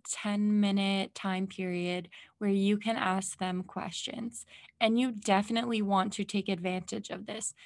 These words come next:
Never leave the interview without asking those when they open up the floor for you. That just shows you're interested, and also it gives you a chance to interview them as well,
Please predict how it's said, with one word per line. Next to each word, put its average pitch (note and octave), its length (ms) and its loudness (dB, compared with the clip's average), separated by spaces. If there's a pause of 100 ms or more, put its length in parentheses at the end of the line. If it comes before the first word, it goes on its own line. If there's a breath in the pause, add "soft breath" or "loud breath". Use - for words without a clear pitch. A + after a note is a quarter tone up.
(160 loud breath)
Never G#3+ 440 6
leave A3 320 -2
the A#3 160 -2
interview G3+ 500 0
without G3 580 0
asking F#3+ 580 0
those G3 340 -4
when F#3 160 0
they F#3 180 -4
open F#3 300 -2
up F3+ 180 -6
the F#3+ 80 -6
floor F#3+ 380 -4
for - 180 -8
you. G#3 400 -6 (560 loud breath)
That B3 180 6
just F#4+ 220 2
shows C4 340 2
you're B3+ 140 -2
interested, A3 1040 0 (260 loud breath)
and A3 140 4
also E4 640 4
it A#3 160 0
gives A#3+ 180 2
you C#4+ 80 6
a C#4+ 60 4
chance A#3 420 0
to - 80 -2
interview G#3+ 800 0 (420)
them G#3 440 2
as G3 280 -2
well, G3+ 520 -2